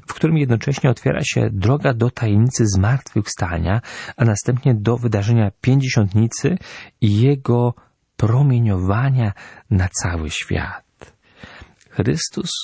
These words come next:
również raz umarł za grzechy, sprawiedliwy za niesprawiedliwych, aby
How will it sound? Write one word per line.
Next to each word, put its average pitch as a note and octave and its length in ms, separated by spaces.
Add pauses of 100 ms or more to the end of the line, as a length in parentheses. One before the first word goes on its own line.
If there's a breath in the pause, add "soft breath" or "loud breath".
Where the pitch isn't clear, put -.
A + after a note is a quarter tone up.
(140)
również C#3 560
raz A2 280 (200)
umarł A#2+ 320
za G#2+ 160
grzechy, F#2 420
sprawiedliwy A#2 680
za A2 140
niesprawiedliwych, A2 920 (760 loud breath)
aby F#2+ 420